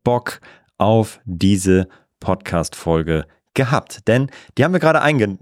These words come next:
eingesprochen, Mareike und ich haben über, ähm, ja, den C-P-C-Verlauf gesprochen, beziehungsweise haben uns die Frage gestellt, "Hey, Hilfe, meine C P Cs steigen, wie kann ich eigentlich damit umgehen?" Und was Mareike und ich gemacht haben, ist einmal zu erklären, okay, wie ist es eigentlich grundsätzlich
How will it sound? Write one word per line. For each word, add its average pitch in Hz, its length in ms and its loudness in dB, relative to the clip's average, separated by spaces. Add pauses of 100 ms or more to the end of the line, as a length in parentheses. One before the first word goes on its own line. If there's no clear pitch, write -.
eingesprochen, 123 500 -2
Mareike 123 360 0
und 131 80 0
ich 127 240 0 (680)
haben 151 400 -2 (260)
über, 123 580 4 (840)
ähm, 113 380 0
ja, 110 220 4 (100)
den 110 240 2
C-P-C-Verlauf 135 800 2
gesprochen, 95 380 -2
beziehungsweise 113 760 2
haben 135 120 0
uns 117 80 -2
die 117 80 -2
Frage 113 320 0
gestellt, 107 440 0
"Hey, 143 400 2
Hilfe, 170 640 2
meine 131 340 0
C - 120 0
P 131 140 0
Cs 160 280 2
steigen, 98 540 2
wie 147 140 2
kann 131 260 -2
ich 131 160 -2
eigentlich 110 300 0
damit 104 380 0
umgehen?" 104 540 -2
Und 92 200 -2
was 95 120 0
Mareike 135 340 2
und 151 80 4
ich 131 120 2
gemacht 127 300 -2
haben, 113 220 2
ist - 340 -2
einmal 107 360 2
zu - 120 0
erklären, 101 360 2
okay, 85 300 0
wie 85 380 -2
ist 92 100 -2
es 95 80 -4
eigentlich 92 240 0
grundsätzlich 80 500 -4